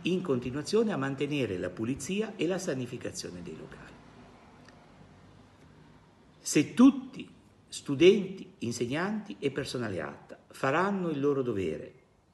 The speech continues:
se nulla sarà trascurato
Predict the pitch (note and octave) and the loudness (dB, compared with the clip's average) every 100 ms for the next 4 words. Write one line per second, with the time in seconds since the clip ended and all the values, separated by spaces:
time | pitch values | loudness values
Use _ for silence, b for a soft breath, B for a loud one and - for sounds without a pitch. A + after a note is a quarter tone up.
0 | _ _ _ _ - - C#3 D#3+ A#3 D#3 | _ _ _ _ -8 0 2 4 4 4
1 | E2 - - - - G2+ A2+ G2+ F#2 - | 0 -4 -16 -18 -6 -2 -2 -4 -8 -10
2 | - - - - | -12 -12 -14 -20